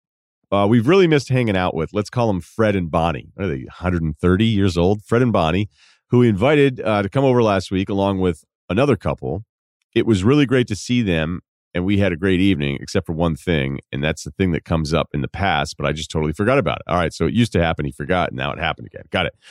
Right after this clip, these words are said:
Fred thinks it's completely okay to open up his Sonos app, hijack whatever music is playing on our sound system, and put on his own personal playlist on our Sonos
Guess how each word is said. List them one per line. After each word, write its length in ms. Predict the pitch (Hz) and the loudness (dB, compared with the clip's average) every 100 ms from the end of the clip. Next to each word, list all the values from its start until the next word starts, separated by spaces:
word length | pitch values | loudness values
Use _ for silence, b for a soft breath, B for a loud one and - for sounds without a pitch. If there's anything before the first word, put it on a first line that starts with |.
| B B | B B
Fred 340 | - 160 165 | 2 2 4
thinks 180 | 175 160 | 0 -2
it's 140 | 123 - | -4 -6
completely 520 | 117 143 151 123 120 | -4 -2 0 0 2
okay 360 | 131 127 127 | 2 2 2
to 80 | 107 | 2
open 240 | 107 104 101 | 2 2 0
up 120 | - | 0
his 180 | 139 139 | -2 0
Sonos 400 | 131 110 95 92 | 0 2 0 0
app, 220 | 82 - | -2 -2
hijack 400 | 90 131 117 104 | 0 0 2 -2
whatever 280 | 95 101 101 | 0 -4 -2
music 320 | 92 101 87 | -2 -4 -4
is 80 | 80 | -10
playing 280 | - 98 85 | -4 -4 -2
on 120 | 80 | -2
our 120 | 85 | -4
sound 320 | 82 82 90 85 | -4 -2 -4 -4
system, 300 | 76 67 69 | -10 -8 -10
and 100 | 71 | -8
put 140 | 85 | -4
on 120 | 78 | -4
his 140 | 76 - | -6 -6
own 240 | 90 85 | -6 -4
personal 320 | 87 80 73 | -6 -6 -6
playlist 440 | - 95 78 67 60 | -2 -2 0 -4 -8
on 80 | |
our 60 | 58 | -10
Sonos 400 | - 85 80 | -4 -2 0